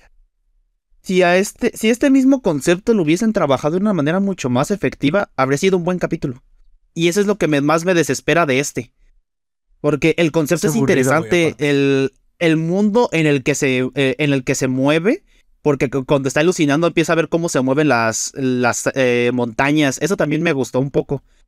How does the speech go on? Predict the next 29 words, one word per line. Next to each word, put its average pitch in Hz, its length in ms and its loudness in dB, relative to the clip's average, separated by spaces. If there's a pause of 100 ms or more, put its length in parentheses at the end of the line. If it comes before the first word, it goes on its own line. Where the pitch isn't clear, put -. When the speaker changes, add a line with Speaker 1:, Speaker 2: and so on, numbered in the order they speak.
(520)
Speaker 1:
Pero, 143 680 4
de 147 120 0
todas 165 200 2
maneras, 165 720 0
como 139 280 0
no 139 220 0
saben 156 840 0 (300)
qué 160 160 2
hacer 160 300 0
con 160 160 0
este 156 180 -2
concepto 143 440 -2
tan 143 160 0
interesante, 127 760 -2 (920)
termina 143 380 0
siendo 160 260 -2
un, 147 160 -4
un 151 260 -6
capítulo 151 340 -2
que 127 120 -4
se 123 100 -6
queda... 147 320 2 (140)
No 147 600 -2
voy, 254 140 2
ni 165 260 -2
siquiera 165 280 0
se 208 120 0
de-, 135 160 2
decide 165 280 -4